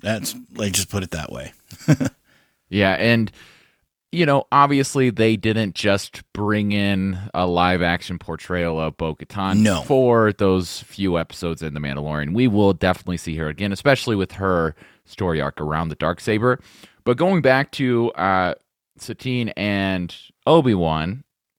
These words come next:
Speaker 2: we have, of course, the last two episodes, we've talked a lot and focused a lot about the impact of Qui-Gon Jinn, um, and the impact he had on, of course, the fates of Obi-Wan and Anakin. And for me, this, like, all came back here. When I was revisiting this story arc between,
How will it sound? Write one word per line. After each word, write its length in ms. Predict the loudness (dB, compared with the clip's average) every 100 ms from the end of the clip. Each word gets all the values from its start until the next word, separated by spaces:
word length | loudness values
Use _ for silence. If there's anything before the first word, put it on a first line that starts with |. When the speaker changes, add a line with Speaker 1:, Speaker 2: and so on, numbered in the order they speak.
| _ _ -2
Speaker 2:
we 160 | 0
have, 380 | 2 2 2 0
of 140 | -2 -2
course, 600 | 2 4 2 -2 -12 -2
the 100 | 0
last 380 | 2 2 0 -4
two 180 | -2 -2
episodes, 360 | -2 -6 -6
we've 200 | -4 -6
talked 320 | -4 -2 -2 -2
a 80 | -6
lot 480 | -4 0 2 2 -2
and 140 | -6
focused 260 | -4 -6 -4
a 40 |
lot 200 | 0 0
about 220 | 0 -4
the 140 | -4 -8
impact 440 | -6 -4 -4 -4
of 100 | -12
Qui-Gon 420 | -6 -6 -6 -12
Jinn, 340 | -6 -2 -2 -2 -10 -20 _ -6
um, 340 | -4 -4 -6 _ _ _ _ _
and 220 | -6 -2 2
the 80 |
impact 380 | 2 2 -2 -2
he 120 | -6
had 400 | -6 -2 -2 0
on, 240 | 0 0 -2
of 140 | -4
course, 240 | -4 -4 -4
the 100 | -4
fates 300 | -2 -2 -2
of 100 | -2
Obi-Wan 380 | -2 -2 -2
and 280 | -2 0 2
Anakin. 300 | 2 0 0 -6 _ _ _ _ _ _ _ _ -4
And 160 | -4
for 120 | 0 2
me, 200 | 4 4
this, 200 | 4 4
like, 200 | 0 2
all 220 | 4 4
came 260 | 4 0 0
back 220 | 0 0
here. 160 | -4 -6
When 100 | -4
I 80 | -6
was 120 | -4
revisiting 600 | -4 -2 -2 -2 -6 -4
this 200 | -4 -6
story 480 | -8 -6 0 2 4
arc 160 | 2 -2
between, 560 | -12 -4 -2 0 -2